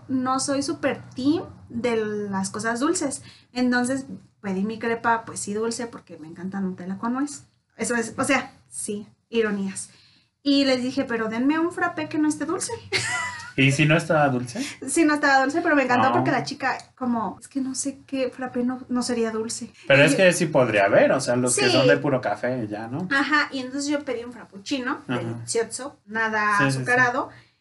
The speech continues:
Speaker 1: este, y David pidió
Speaker 2: De moca, sí estaba dulce el mío, la
Speaker 1: Y
Speaker 2: verdad.
Speaker 1: aparte pediste una de cajeta, ¿con qué? Con
Speaker 2: Con
Speaker 1: queso.
Speaker 2: queso. Ay, estaba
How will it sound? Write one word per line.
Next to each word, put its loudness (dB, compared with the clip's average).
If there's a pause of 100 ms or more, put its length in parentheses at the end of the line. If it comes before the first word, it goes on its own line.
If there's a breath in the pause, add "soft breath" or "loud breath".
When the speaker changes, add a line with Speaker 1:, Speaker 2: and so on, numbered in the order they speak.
(220 loud breath)
Speaker 1:
este, -6
y -8
David -2 (180)
pidió -2
Speaker 2:
De 4
moca, 2
sí -4
estaba 4
dulce -2
el -8
mío, -14 (300)
la -8
Speaker 1:
Y 4
Speaker 2:
verdad. 4
Speaker 1:
aparte -2
pediste -2
una -10
de -10
cajeta, -20
¿con -12
qué? -8
Con -8
Speaker 2:
Con 2
Speaker 1:
queso. 2
Speaker 2:
queso. 0 (200)
Ay, 4
estaba 4